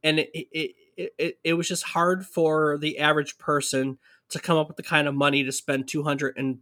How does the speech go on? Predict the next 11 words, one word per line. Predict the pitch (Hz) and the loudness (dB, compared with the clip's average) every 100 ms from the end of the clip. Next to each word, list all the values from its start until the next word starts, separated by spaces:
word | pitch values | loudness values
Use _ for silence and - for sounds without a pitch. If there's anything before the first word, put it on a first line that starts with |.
| _ | _
fifty | 156 - 135 | -6 -6 -6
plus | - 135 | -4 -2
thousand | - 135 131 131 | 0 0 0 -2
dollars | 135 127 131 | 0 0 0
on | 131 | -2
a | 131 | -2
Mustang. | 131 131 - 123 139 156 _ _ _ _ - | -2 -4 -6 -10 -12 -18 _ _ _ _ -4
Um, | 135 131 | 0 0
and | 143 151 | 0 -2
so | - | -2
that, | 160 160 156 | 0 0 -2